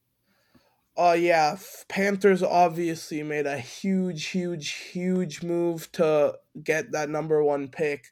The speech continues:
Gave up a lot of assets, and I mean, it was kind of expected that some team was gonna pull that trigger and take that spot from the Bears once they did end up getting it.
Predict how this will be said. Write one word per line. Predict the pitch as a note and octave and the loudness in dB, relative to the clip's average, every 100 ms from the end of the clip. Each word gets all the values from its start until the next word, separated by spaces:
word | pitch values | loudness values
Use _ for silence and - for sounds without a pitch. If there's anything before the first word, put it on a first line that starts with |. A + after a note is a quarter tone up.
| _ _ _ _ D3+ | _ _ _ _ -2
Gave | D#3 E3 | 0 2
up | D#3 D3+ | 0 2
a | |
lot | D3+ D3+ D3+ D3+ | 2 4 4 4
of | |
assets, | D3 D3+ D3+ - D3+ D3 - - - - | 0 -2 -4 -4 -4 -4 -8 -10 -10 -8
and | D3 C#3+ C#3+ C#3+ C3+ _ _ _ _ - | -4 -4 -4 -6 -10 _ _ _ _ -2
I | F#3 | 2
mean, | G3 G3 | 4 4
it | F#3 | 4
was | A3 G#3+ | 2 4
kind | A3+ G#3+ | 2 4
of | F#3+ | 0
expected | F#3 - G3 F#3+ F3+ D#3+ | -4 -4 -4 -2 -4 -4
that | D#3+ | -6
some | - E3+ E3 | -4 -4 -2
team | F#3 E3 | -4 -4
was | E3 D#3+ | -6 -6
gonna | D#3 D3+ | -4 -4
pull | D3+ - D#3 | -6 -8 -6
that | D3 D3+ | -6 -8
trigger | - D3 D3 D3+ | -8 -6 -4 -4
and | C#3 C#3+ C#3+ | -4 -8 -8
take | - D#3 C#3 | -12 -10 -8
that | D3 | -10
spot | - C#3+ C#3 - | -8 -8 -8 -8
from | C#3+ | -12
the | C#3+ | -10
Bears | C3+ C#3 C#3+ C#3 C#3+ | -8 -6 -6 -8 -12
once | C#3 C#3 | -12 -10
they | - D3 | -8 -6
did | C#3+ C#3+ | -6 -6
end | C#3 C3+ | -8 -10
up | B2+ | -8
getting | C#3 C#3 D3 | -6 -6 -6
it. | D3 D3 | -8 -10